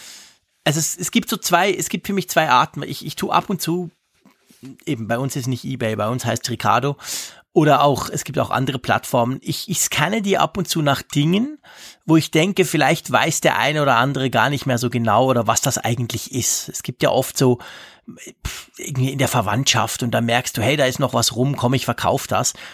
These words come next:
Und da kann man manchmal tatsächlich Schnäppchen machen bei Dingen, die, die deutlich günstiger sind, weil du merkst, der, der es verkauft, der ist sich gar nicht so bewusst, der hat auch keine Preissuchmaschine angeworfen, der will das einfach loswerden.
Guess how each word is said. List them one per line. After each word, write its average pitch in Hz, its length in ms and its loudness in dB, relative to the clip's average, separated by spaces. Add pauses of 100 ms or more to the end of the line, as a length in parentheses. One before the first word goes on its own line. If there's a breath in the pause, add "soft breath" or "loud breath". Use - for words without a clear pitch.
(180 loud breath)
Und 127 100 -4
da 117 40 4
kann 156 180 4
man 185 100 6
manchmal 165 320 4
tatsächlich 156 560 0
Schnäppchen 143 400 0
machen 135 320 2
bei 131 140 2
Dingen, 156 500 0
die, 139 160 -6
die 135 160 -6
deutlich 143 380 2
günstiger 165 440 0
sind, 147 220 0
weil 135 140 4
du 143 80 0
merkst, 131 360 0
der, 127 140 0
der 131 60 2
es 135 80 0
verkauft, 120 480 2
der 113 120 2
ist 120 140 -2
sich - 140 -8
gar 104 160 -2
nicht 117 100 -4
so 113 140 -2
bewusst, 113 360 -2
der 95 120 -2
hat - 100 -4
auch - 120 -2
keine 107 200 0
Preissuchmaschine 117 880 -2
angeworfen, 113 600 -2 (480 loud breath)
der 123 120 4
will 131 80 6
das 135 160 4
einfach 123 260 0
loswerden. 110 580 -2